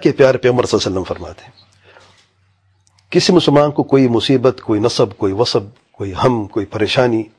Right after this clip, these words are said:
یا کوئی غم یا کوئی اذیت نہیں پہنچتا، یہاں تک کہ اسے کانٹا بھی چبھتا ہے۔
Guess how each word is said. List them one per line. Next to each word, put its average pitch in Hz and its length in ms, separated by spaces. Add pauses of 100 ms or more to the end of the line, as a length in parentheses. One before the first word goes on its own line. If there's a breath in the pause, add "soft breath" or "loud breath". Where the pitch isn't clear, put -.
(600)
یا 120 80
کوئی 113 180
غم 123 260 (420)
یا 123 100
کوئی 147 240
اذیت 135 440 (460)
نہیں 127 180
پہنچتا، 110 320
یہاں 123 220
تک 165 240
کہ 151 120 (340 loud breath)
اسے - 160
کانٹا 160 320
بھی 175 140
چبھتا 107 400
ہے۔ - 180